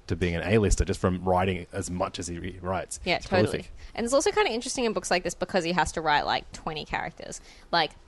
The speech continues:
Speaker 2: I'd quite like to see him do a Black Panther book 'cause I think he writes a good Panther. I don't think he writes a good Spider-Man <laughs>
Speaker 1: <laughs>
Speaker 2: from, like, the one Spider-Man line
Speaker 1: Yeah.
Speaker 2: in this. You know,
Speaker 1: So
Speaker 2: like,
Speaker 1: we,
Speaker 2: it's
Speaker 1: yeah, we see,
Speaker 2: pretty
Speaker 1: like,
Speaker 2: fun.
Speaker 1: like the Avengers take on mon-, monsters in Boston, the X-Men take on monsters in London for some reason.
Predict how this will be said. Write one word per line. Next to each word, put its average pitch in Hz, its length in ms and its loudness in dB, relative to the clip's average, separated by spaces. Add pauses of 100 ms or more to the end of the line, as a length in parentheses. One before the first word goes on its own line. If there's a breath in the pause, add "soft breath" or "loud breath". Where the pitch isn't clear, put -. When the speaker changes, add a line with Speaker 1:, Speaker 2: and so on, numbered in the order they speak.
(140)
Speaker 2:
I'd 294 140 4
quite - 240 4
like 175 140 4
to 214 80 -6
see 196 180 -4
him 208 100 -4
do 220 140 0
a 214 60 0
Black 233 240 0
Panther 311 340 -4
book - 320 -12
'cause 247 120 -2
I 220 80 4
think 180 180 -4
he 180 80 -2
writes 175 240 4
a 190 40 -6
good 180 220 -6 (220)
Panther. 247 420 0 (280 soft breath)
I 339 40 -2
don't 233 160 2
think 240 140 -4
he 262 80 -4
writes 254 200 4
a 262 40 -4
good 269 140 -6
Spider-Man 294 460 0
<laughs> 107 1040 8
Speaker 1:
<laughs> - 40 -8
Speaker 2:
from, 247 140 8
like, 202 220 2
the 220 100 4
one 208 320 6
Spider-Man 196 480 4
line 147 340 -4 (200 loud breath)
Speaker 1:
Yeah. 101 320 10
Speaker 2:
in 71 100 -4
this. - 280 -10
You 175 80 2
know, 202 80 10
Speaker 1:
So - 60 12
Speaker 2:
like, 233 140 12
Speaker 1:
we, - 40 6
Speaker 2:
it's - 340 -6
Speaker 1:
yeah, 120 140 10
we 117 120 10
see, 127 180 10
Speaker 2:
pretty 110 220 12
Speaker 1:
like, 175 80 0
Speaker 2:
fun. - 120 0
Speaker 1:
like 101 160 10
the 107 120 8
Avengers 101 360 8
take 104 240 10
on 95 260 2
mon-, 98 220 2
monsters 95 320 2
in 92 140 -2
Boston, 87 580 2
the 90 120 2
X-Men 92 280 2
take 92 160 4
on 92 120 2
monsters 90 320 0
in 92 100 2
London 85 500 0
for 87 80 -6
some 85 180 -2
reason. 87 420 -2